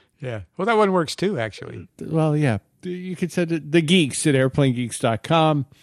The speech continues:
Speaker 2: You can join our Slack listener team and, um, join the conversation all week long.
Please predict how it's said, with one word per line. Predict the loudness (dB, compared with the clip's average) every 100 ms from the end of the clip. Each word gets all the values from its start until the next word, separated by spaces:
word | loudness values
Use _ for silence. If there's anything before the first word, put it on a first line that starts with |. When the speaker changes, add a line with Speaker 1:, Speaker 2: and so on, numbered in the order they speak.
| -20 -20 _ -8
Speaker 2:
You | -6
can | 0 2
join | 4 2
our |
Slack | -2 -2 -2 -2
listener | -4 -6 -4 -4
team | -4 -4 -4 -6
and, | -8 -8 -6 -8 -12 -18
um, | -12 -12 -12 -16 _ _ _ _
join | -2 0 2
the |
conversation | 0 0 0 -2 -2 -2 0 -2 0
all | 2 4 6 4
week | 2 -6 -6
long. | -10 -10 -16